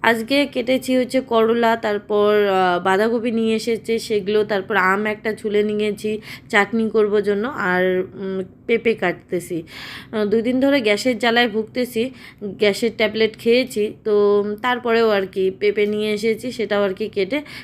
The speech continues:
খাচ্ছি। দুইটা বাটির মধ্যে নিয়েছি, একটা বাটি আবঙ্গে রেখে দেবো ফ্রিজে, আর একটা তেল লবণ মেখে খাবো আর কি।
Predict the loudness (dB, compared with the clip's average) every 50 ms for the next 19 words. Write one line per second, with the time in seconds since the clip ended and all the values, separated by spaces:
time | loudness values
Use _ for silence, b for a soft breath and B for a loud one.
0 | B -8 -8 -8 -6 -6 -2 0 0 0 2 2 2 2 0 0 0 -2 0 -2
1 | 0 0 0 0 2 0 0 -2 -4 -4 -2 0 0 0 0 0 0 0 0 0
2 | 0 0 0 2 2 0 0 0 0 0 0 0 -2 -4 -4 -4 -2 -2 -2 -4
3 | -4 -4 -4 -4 0 2 4 4 4 2 0 -2 -4 -4 -6 -6 -4 -2 -2 -2
4 | 0 -2 -2 -4 B B B B B B B -4 0 0 2 2 0 0 0 -2
5 | 0 0 -2 -2 -2 -2 -4 0 2 2 0 0 -2 -6 -8 -10